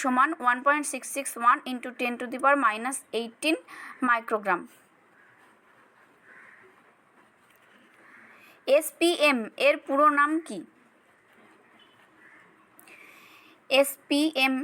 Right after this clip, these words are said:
মানে সাসপেন্ডেড পার্টিকুলেট ম্যাটার। এগুলি পৃথিবীর বায়ুমণ্ডলে স্থগিত কণা। এই মিশ্রণে জৈব এবং অজৈব উভয় কণা, যেমন ধুলো, পরাগ, কাঁচ, ধোঁয়া এবং তরল ফোটা থাকে।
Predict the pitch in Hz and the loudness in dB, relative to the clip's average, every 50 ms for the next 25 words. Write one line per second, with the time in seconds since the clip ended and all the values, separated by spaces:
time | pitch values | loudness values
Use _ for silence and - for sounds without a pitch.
0 | 415 - 254 254 254 247 247 262 339 - - - - 277 254 311 - - - 277 | -6 -4 0 0 2 2 0 -2 -4 -6 -10 -6 -2 -2 -2 -2 -2 -2 0 0
1 | 277 277 277 311 320 320 - 269 233 233 254 269 - - 285 294 320 311 285 254 | 2 2 2 0 0 0 0 -2 -2 -2 -4 -6 -2 0 0 0 0 0 0 -2
2 | 214 208 208 196 190 - - - - 240 254 269 285 320 302 285 240 233 262 247 | 0 0 -2 -4 -6 -8 -6 -2 -2 0 2 2 0 0 0 -2 -4 -2 0 0
3 | 285 285 254 220 202 208 220 226 226 233 240 240 247 262 285 311 - - 254 226 | 2 2 2 2 0 0 0 0 -2 -2 -2 -4 -4 -4 -4 -6 -6 -2 0 0
4 | 208 220 254 262 - - - 214 208 202 226 285 - - - - - - _ - | 0 0 -4 -10 -8 -2 0 0 2 2 0 -2 -2 -6 -18 -20 -20 -16 _ 2
5 | 254 294 311 311 320 320 - 330 311 311 330 302 247 247 240 240 233 262 294 285 | 4 4 6 4 4 2 2 2 2 2 2 2 2 2 0 2 2 4 4 4
6 | 254 226 247 277 302 - - 226 220 220 240 247 247 233 269 302 294 - 233 220 | 4 2 0 -2 -2 0 2 2 2 2 0 -4 0 4 4 4 4 4 2 4
7 | 262 277 285 277 - 233 226 240 240 233 247 254 277 294 269 233 254 254 247 240 | 4 4 4 4 2 2 2 2 2 2 2 2 2 0 -2 -2 -2 -2 2 4
8 | 262 269 262 262 269 233 214 208 226 233 247 262 - - - 247 220 226 247 247 | 4 4 4 4 2 2 4 6 6 6 4 4 -2 -2 0 4 4 4 4 2
9 | - - 110 240 214 208 220 240 247 - - 240 233 269 294 294 277 247 220 220 | -4 -8 -6 -4 0 2 4 4 2 2 0 0 2 2 0 2 2 0 2 2
10 | 240 262 254 - 233 - 202 220 - 202 180 - 185 | 0 -2 -4 -4 -2 -2 0 0 0 -2 -2 -4 -8